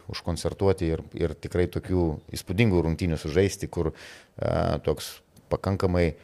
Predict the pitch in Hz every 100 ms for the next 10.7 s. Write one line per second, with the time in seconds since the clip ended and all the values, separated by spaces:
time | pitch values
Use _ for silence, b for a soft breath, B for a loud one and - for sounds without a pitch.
0 | b _ 104 175 127 113 127 151 73 -
1 | b b b - - - 120 101 95 98
2 | 85 80 - 76 104 98 76 78 82 82
3 | 87 78 76 90 87 73 - - 85 -
4 | 80 76 b b b - 71 76 76 73
5 | 73 71 69 - - 87 87 87 87 80
6 | - 82 71 - 80 76 76 113 120 92
7 | 82 - 73 71 67 - - - - 76
8 | - 104 92 95 - 80 85 85 - -
9 | B B B - 80 80 76 85 - 82
10 | 78 92 80 62 - - -